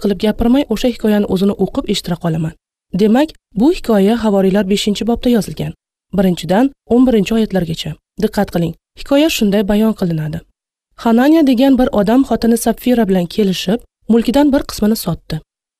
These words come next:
Hananiya pulning bir qismini o'ziga olib qoldi. Xotini esa bu haqda bilardi.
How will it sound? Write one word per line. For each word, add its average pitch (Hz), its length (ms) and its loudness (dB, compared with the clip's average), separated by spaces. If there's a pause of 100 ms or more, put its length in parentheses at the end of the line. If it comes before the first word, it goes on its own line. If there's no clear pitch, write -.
(120)
Hananiya 220 420 2
pulning 214 340 2
bir 214 60 0
qismini 214 340 -2 (100)
o'ziga 220 260 0
olib 226 240 -2
qoldi. 160 220 -4 (540)
Xotini 240 360 2
esa 302 280 0
bu 233 80 4
haqda 220 360 -4
bilardi. 160 400 -4